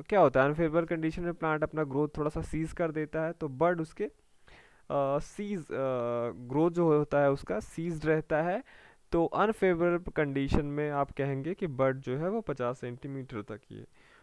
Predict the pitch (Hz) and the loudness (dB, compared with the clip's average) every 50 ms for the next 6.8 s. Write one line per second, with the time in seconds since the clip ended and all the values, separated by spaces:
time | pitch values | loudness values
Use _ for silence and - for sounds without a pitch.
0 | _ _ - 135 143 147 143 143 143 135 135 135 143 151 151 156 160 180 220 233 | _ _ -4 -2 0 0 0 0 0 0 0 -2 -2 -4 -2 -2 0 0 -2 -2
1 | - 208 185 - - 185 - - 143 127 131 135 - - 147 131 117 117 113 113 | -4 -6 -4 0 0 0 4 4 4 4 4 2 0 -4 -4 0 0 0 0 0
2 | - - 117 110 113 117 120 127 147 214 220 - - 139 117 120 131 147 147 156 | -2 -6 -6 -4 -4 -4 -6 -6 -6 -8 -8 -8 -6 -4 -4 -4 -4 -6 -6 -6
3 | 143 139 139 - 160 139 135 127 135 127 104 104 123 185 - - - - 113 113 | -8 -8 -6 -6 -4 -6 -4 -4 -2 0 0 0 0 -2 -6 -10 -14 -14 -14 -12
4 | - - 135 131 - 127 123 123 123 127 131 127 - 175 190 170 131 113 127 165 | -6 -4 -4 -2 -2 -4 -4 -4 -6 -2 0 4 4 6 6 6 4 2 0 -4
5 | - _ _ _ _ _ _ _ _ _ _ _ _ _ _ _ _ _ _ _ | -10 _ _ _ _ _ _ _ _ _ _ _ _ _ _ _ _ _ _ _
6 | - - 151 151 170 196 208 220 202 220 185 160 156 170 185 | -6 -2 0 0 0 0 0 0 0 0 0 2 4 4 4